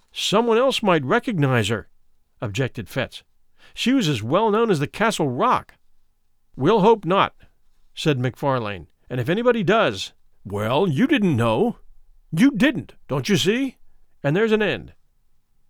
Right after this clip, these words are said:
The fact is, this has been going on too long. Stir up the mud,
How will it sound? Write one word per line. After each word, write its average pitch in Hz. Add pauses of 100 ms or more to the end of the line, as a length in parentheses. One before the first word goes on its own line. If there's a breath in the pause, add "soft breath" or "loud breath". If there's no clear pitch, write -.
(460)
The 104
fact 190
is, 196 (340)
this 185
has 240
been 180
going 180
on 170
too -
long. 135 (760)
Stir -
up 170
the 175
mud, 170